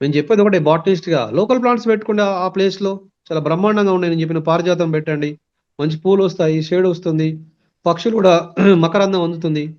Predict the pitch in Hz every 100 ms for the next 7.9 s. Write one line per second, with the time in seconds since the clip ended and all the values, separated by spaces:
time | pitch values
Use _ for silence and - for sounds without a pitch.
0 | _ _ 143 160 202 202 185 175 156 151
1 | 151 156 - 175 156 151 - _ _ _
2 | _ 135 - 233 247 196 226 226 202 -
3 | - 180 143 131 175 247 277 _ _ _
4 | _ _ 156 156 226 214 208 262 - _
5 | _ _ _ _ - 151 170 175 175 208
6 | 226 214 190 180 156 139 139 135 156 170
7 | 175 175 165 165 160 160 151 143